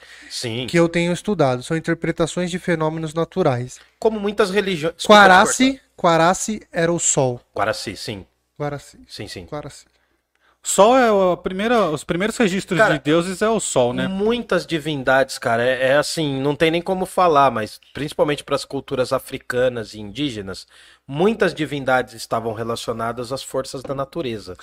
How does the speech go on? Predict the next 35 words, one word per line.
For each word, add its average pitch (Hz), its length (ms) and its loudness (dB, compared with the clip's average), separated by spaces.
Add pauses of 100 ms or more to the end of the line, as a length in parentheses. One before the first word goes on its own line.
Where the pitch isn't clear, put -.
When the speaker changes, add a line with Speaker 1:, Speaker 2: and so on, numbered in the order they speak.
(260)
Speaker 3:
É. 233 140 -4
Speaker 1:
Inclusive 202 460 2
pros 226 180 -6
próprios 214 400 0
gregos, 151 640 0
Speaker 3:
É - 40 -18
que - 60 -10
Speaker 1:
né? 135 60 0
Speaker 3:
você 190 60 2
imagina 196 400 -2
também, 151 500 0
pra - 160 -10
um 135 60 -10
povo 139 260 -6
primitivo, 143 760 -6 (300)
quando 151 200 -6
ele 151 180 0
vê 131 360 -2
uma 135 140 -2
bola 127 380 4
no 143 100 -4
céu, 131 500 -2 (560)
e 147 100 -4
aí, 143 60 -2
tipo, - 240 -14
quando 139 180 0
ela 139 140 4
chega, 165 440 -2
todas 185 260 -4
as 180 160 2
outras 165 240 0
bolas 135 300 0
pequenininhas 135 580 -8
fogem 127 420 -2
dela, 117 380 -2